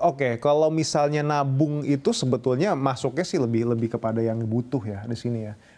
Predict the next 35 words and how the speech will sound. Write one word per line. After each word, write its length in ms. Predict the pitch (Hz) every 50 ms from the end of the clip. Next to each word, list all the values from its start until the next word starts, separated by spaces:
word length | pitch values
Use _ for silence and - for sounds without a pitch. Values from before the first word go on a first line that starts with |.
| _ _ _
Karena 240 | - 147 143 185 214
balik 240 | 160 135 127 123 147
lagi, 320 | 151 143 127 120 117 110
kenapa, 480 | - 139 127 127 123 - 185 190 175 -
eh, 320 | - 120 120 120 120 120
saya 240 | 117 - 131 127 127
nggak 160 | 127 113 113
masukin 560 | 113 113 110 - 123 113 117 120 117 117 120
di 80 | 117 110
sini? 240 | - 123 120 143 165
Karena 320 | - 135 123 143 175 180 156 - - - -
ini 160 | 151 143 147
kan 160 | 151 214 196
menyangkut 480 | 160 139 131 123 123 120 - 170 170 - - - - _ _ _ _ _ _ _
apa 240 | - 127 - 139
ya, 80 | 120 110
kayak 320 | 107 - 120 120 120 117
yang 240 | 127 139 131 123 123
wajib 400 | 123 117 113 113 123 123 160 170
dan 160 | 139 139 127
yang 80 | 127 123
butuh, 160 | 123 - -
bu-, 240 | 156 139 131 123 -
butuh 400 | - 135 127 131 - 151 139 131
ya. 40 | 123 113
Sebetulnya 240 | 135 151 196 214 - - - - _ _ _
men-, 160 | - 147 147
eh, 320 | - - 143 143 147 156
investasi 400 | 135 127 151 143 - - 131 -
dan 160 | 208 170 131 127
nabung 320 | 120 120 127 123 123 123
itu 160 | 117 - 190
ya 80 | 156 117
butuh 240 | 110 107 - 110 107
juga 320 | 131 156 123 120 104 104